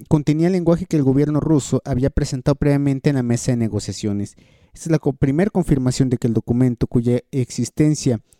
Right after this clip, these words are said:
fue reportada en octubre, fue un insumo clave en el plan de paz de veintiocho puntos. La Casa Blanca no ha hecho comentarios sobre el documento, pero citó los comentarios que Trump era optimista sobre el progreso de este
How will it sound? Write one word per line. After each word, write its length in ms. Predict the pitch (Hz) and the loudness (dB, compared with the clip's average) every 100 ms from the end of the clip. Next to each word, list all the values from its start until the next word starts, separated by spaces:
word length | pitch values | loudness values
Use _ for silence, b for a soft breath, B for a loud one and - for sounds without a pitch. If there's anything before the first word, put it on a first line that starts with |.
| _ | _
fue 240 | - 165 | 0 2
reportada 500 | 165 143 - - 143 | 4 0 0 0 2
en 80 | 131 | 0
octubre, 520 | 113 - 165 151 151 b b b b | 0 4 6 6 2 b b b b
fue 180 | - 185 | -4 0
un 120 | 208 | 0
insumo 360 | 202 180 190 180 | -2 -4 -4 -4
clave 340 | - 175 170 | 2 2 4
en 80 | 170 | 2
el 100 | 143 | 0
plan 240 | - 147 147 | 2 0 2
de 80 | 143 | 0
paz 280 | - 127 | 2 2
de 80 | 131 | 4
veintiocho 400 | 123 113 117 - | 2 2 0 0
puntos. 360 | - 107 98 110 | -2 -2 0 0
La 120 | 127 | 0
Casa 220 | 202 208 | 0 0
Blanca 360 | 214 214 208 214 | 0 0 0 2
no 160 | 208 | 4
ha 160 | 214 226 | 4 4
hecho 400 | 262 - 226 277 - | 2 4 4 2 -4
comentarios 500 | 135 127 143 147 165 | -2 0 2 2 4
sobre 320 | 165 147 151 | 4 4 4
el 100 | 139 | 4
documento, 560 | 135 139 151 143 - | 2 2 2 2 0
pero 220 | - 123 117 | 0 0 -2
citó 260 | - 139 | -2 2
los 140 | 143 - | 2 2
comentarios 500 | 123 117 - 131 - | -4 -4 0 0 0
que 120 | 117 | -2
Trump 280 | 135 143 - b b b - | 0 0 -2 b b b -2
era 140 | 151 | -2
optimista 640 | 139 127 127 135 - 143 - _ - | 0 -2 -2 0 0 -2 -4 _ -16
sobre 400 | - 214 175 135 | 4 6 6 2
el 80 | |
progreso 460 | - 123 123 - 127 b b b | 2 2 2 0 -2 b b b
de 220 | 131 147 - | 0 2 2
este 420 | 135 - 127 | -2 0 0